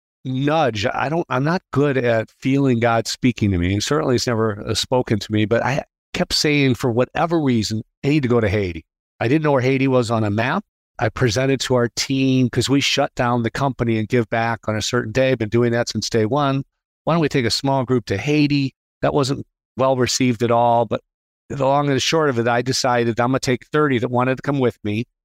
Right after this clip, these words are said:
They'd have to use vacation for half of it. They have to raise their own funds. We go, and so a whole bunch of people, we pick thirty. And I was on the plane, and I would say,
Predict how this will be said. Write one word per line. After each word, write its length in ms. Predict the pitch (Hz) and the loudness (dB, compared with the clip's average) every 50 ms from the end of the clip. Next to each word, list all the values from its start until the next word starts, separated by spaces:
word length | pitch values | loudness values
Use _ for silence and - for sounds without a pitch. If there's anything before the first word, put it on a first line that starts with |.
| _ _ _ _ _ _ _ - | _ _ _ _ _ _ _ -4
They'd 160 | - 117 117 110 | 0 0 0 2
have 160 | 127 127 - | 0 -2 -2
to 100 | - 143 | -2 -2
use 160 | 139 139 - | -2 -2 0
vacation 540 | - 147 131 - 139 139 135 - - 143 135 | -2 -2 -2 0 0 0 0 0 -2 -2 -2
for 160 | - 156 131 | -2 -2 -2
half 300 | 117 123 120 117 - - | -2 -2 -2 -2 -4 -4
of 100 | 117 110 | -2 0
it. 160 | 120 123 - _ - | 0 0 -2 _ -6
They 80 | 123 | -4
have 100 | 120 117 | -4 -4
to 100 | - - | -4 -2
raise 280 | 110 113 117 127 123 107 | -2 0 0 0 0 0
their 160 | - 135 135 | 0 0 0
own 120 | 135 135 123 | 0 0 -2
funds. 380 | - 127 117 113 110 110 - - | -2 0 0 0 0 -2 -4 -4
We 180 | 113 113 113 110 | -2 -2 -2 0
go, 320 | - 120 113 110 117 - | 2 0 2 0 -2 -2
and 140 | - 110 107 | -2 -2 -2
so 260 | - - 113 107 104 _ - | 0 0 0 0 0 _ -8
a 60 | 117 | -2
whole 280 | 104 160 170 160 151 139 | 0 2 2 4 2 2
bunch 200 | 120 123 117 - | 2 0 -2 -2
of 60 | - | -2
people, 260 | - 117 104 113 113 113 | -2 -2 0 0 0 0
we 80 | 123 | 0
pick 280 | 120 - 135 123 - - | 0 0 -2 -2 -2 -2
thirty. 380 | - 113 107 107 104 110 104 - _ _ _ _ _ _ _ _ _ _ - | -2 0 0 2 2 0 -2 -2 _ _ _ _ _ _ _ _ _ _ -4
And 160 | 120 123 131 131 | -2 -2 0 0
I 140 | 135 151 | 0 0
was 120 | 170 170 165 | -2 0 0
on 140 | 160 151 139 | 0 0 0
the 80 | 127 | -2
plane, 360 | - - - 147 139 127 120 | -2 -2 -2 0 2 2 0
and 120 | 120 117 120 | 0 0 0
I 100 | 131 135 | 0 0
would 180 | 143 147 139 | 0 0 -2
say, 840 | - - - - - 131 123 120 117 117 113 113 110 110 107 107 110 | -2 -2 -4 -2 0 2 2 2 2 2 2 2 2 0 0 -2 -4